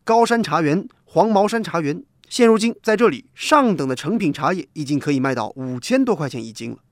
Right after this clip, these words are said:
当然，还有平田乡天灯杨村种植的神农铁皮石斛，以及廖前村和牛油塘村红豆杉种植基地等等。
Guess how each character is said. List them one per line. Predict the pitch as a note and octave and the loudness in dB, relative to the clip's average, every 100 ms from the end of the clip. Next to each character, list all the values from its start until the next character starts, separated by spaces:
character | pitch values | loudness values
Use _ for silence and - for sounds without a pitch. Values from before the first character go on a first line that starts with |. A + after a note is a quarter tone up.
| _ _ _ | _ _ _
当 | - A3 | 4 6
然， | G3+ - | 6 4
还 | F3 | 2
有 | F#3+ | 2
平 | C#3 F#3 | 2 0
田 | E3+ E3+ | 2 2
乡 | E3+ F#3 F#3 _ | 2 2 0 _
天 | - B3 | 0 2
灯 | B3 C4 | 4 4
杨 | G#3 D#3 | 4 2
村 | G#3 A#3+ - | 2 0 0
种 | - F3+ | 0 0
植 | B2+ C3 | 0 0
的 | C3 B2 _ | 0 -2 _
神 | - - E3+ A#3+ | -12 0 4 4
农 | A3 B3 | 4 2
铁 | - C3 | 0 -4
皮 | D#3+ | -4
石 | F3+ G#3 | -4 -4
斛， | E3 G#3 - _ | -6 -8 -10 _
以 | D#3 C3 | -10 -6
及 | C3 E3+ F3 _ | -2 0 -2 _
廖 | C4 C4+ D#3+ | 4 6 6
前 | D3+ F3 | 2 0
村 | G3 A3 - _ | 2 0 -4 _
和 | _ - F3+ | _ 0 2
牛 | F3+ G3 | 6 6
油 | G#3 | 4
塘 | C#3 F#3 | 2 0
村 | G#3+ A3+ - | 2 0 0
红 | - D#3 A#3+ | -2 0 2
豆 | C#4 | 2
杉 | F#3 A3 A#3+ | 4 4 4
种 | A#3 | 0
植 | D#3 | -2
基 | E3 A3+ | -6 -6
地 | A3 - | -6 -10
等 | - D3+ | -4 -2
等。 | D3 | -2